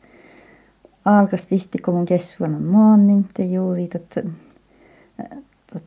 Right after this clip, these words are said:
tot, tot, Matti Sarre, häntä mä maatis. Ohti ohos talvi miin väätsin poosta. Kiessiu ja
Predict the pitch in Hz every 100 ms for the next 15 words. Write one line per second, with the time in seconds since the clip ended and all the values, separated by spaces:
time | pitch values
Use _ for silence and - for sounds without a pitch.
0 | _ 151 - 175 - 202 202 - 180 175
1 | 196 175 143 - 160 - - - _ _
2 | 214 196 160 156 160 - 151 - - -
3 | _ _ _ _ _ _ _ - 220 220
4 | - 185 196 190 - 170 165 _ 180 170
5 | 160 160 165 160 165 165 147 147 156 147
6 | 160 139 - - _ - - _ _ _
7 | _ - 143 - - - - -